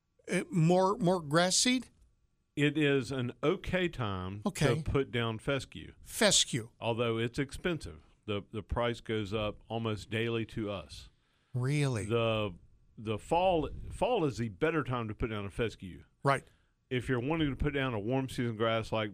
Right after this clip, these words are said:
Speaker 2: Bermuda, centipede, zoysia, Saint Augustine, that sort of stuff is best put down in May, early June. So
Speaker 1: Okay.
Speaker 2: you wanna, you wanna wait a little bit.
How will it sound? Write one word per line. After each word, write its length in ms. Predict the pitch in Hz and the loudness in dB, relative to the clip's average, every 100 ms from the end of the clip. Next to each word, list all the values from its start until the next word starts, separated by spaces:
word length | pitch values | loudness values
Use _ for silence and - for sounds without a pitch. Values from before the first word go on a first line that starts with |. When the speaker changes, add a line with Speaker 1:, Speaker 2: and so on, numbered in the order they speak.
| 85 | -6
Speaker 2:
Bermuda, 460 | 95 101 113 120 110 | -4 -2 0 0 -2
centipede, 520 | - 113 98 113 101 | -2 -6 -2 -4 -4
zoysia, 540 | 90 104 107 101 98 90 - - | -2 0 0 -2 -4 -6 -14 -16
Saint 260 | - 120 107 | -6 -4 -2
Augustine, 600 | 101 101 - 101 95 90 - - _ _ _ _ - | -4 -6 -8 -8 -8 -10 -14 -20 _ _ _ _ -12
that 300 | 95 135 135 | -2 0 0
sort 220 | - 127 | -2 -2
of 80 | 113 | -4
stuff 360 | - 113 104 - | -2 -2 -2 -8
is 240 | 107 101 87 85 _ - | -8 -8 -8 -18 _ -2
best 480 | 117 117 - - - - _ - | -2 -2 -6 -16 -18 -20 _ -4
put 260 | 123 85 | -4 -4
down 440 | 107 107 104 104 101 | -4 -2 -2 -4 -6
in 240 | 107 98 95 | -8 -8 -4
May, 560 | 104 104 104 101 95 - - | -2 0 0 0 -4 -10 -4
early 240 | 110 101 | -2 -2
June. 460 | 80 101 85 69 - _ _ _ _ - | -6 -8 -10 -14 -20 _ _ _ _ -4
So 100 | 120 | 2
Speaker 1:
Okay. 80 | |
Speaker 2:
you 60 | 139 | 4
wanna, 180 | 165 135 | 4 4
you 120 | 135 | 2
wanna 160 | 143 123 | 2 4
wait 240 | 139 147 | 4 4
a 40 | |
little 180 | 123 101 | 2 0
bit. 240 | 87 92 | -2 -6